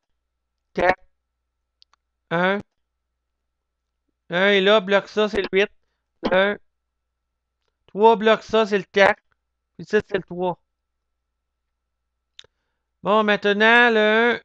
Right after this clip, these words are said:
il doit y avoir un ici. Le un est éliminé ici. Il n'y a pas de un dans ces trois tasses-là, donc le un est forcément ici. J'élimine le un qui est là. Le un ici aussi. Bon, ici, le huit. Le huit va pas ici, donc c'est le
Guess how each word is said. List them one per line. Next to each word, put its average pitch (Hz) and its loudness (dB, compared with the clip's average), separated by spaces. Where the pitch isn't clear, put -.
il 175 -16
doit 196 -2
y 202 4
avoir 214 4
un 220 2
ici. 208 -8
Le 185 -6
un 202 0
est 214 -4
éliminé 202 -4
ici. 226 -8
Il - -8
n'y 190 -6
a - -4
pas 233 2
de 214 4
un 240 4
dans 214 2
ces 196 -4
trois 208 -2
tasses-là, 196 0
donc 208 0
le 202 0
un 208 2
est 214 -4
forcément 196 -6
ici. 180 -12
J'élimine 180 -4
le 196 0
un 208 2
qui 208 -6
est 190 2
là. 202 0
Le 175 -4
un 202 2
ici 208 -10
aussi. 190 -10
Bon, 226 2
ici, 233 -2
le 226 2
huit. 226 2
Le 180 -6
huit 208 0
va 202 0
pas 208 -2
ici, 214 -8
donc 214 0
c'est 208 -6
le 190 -8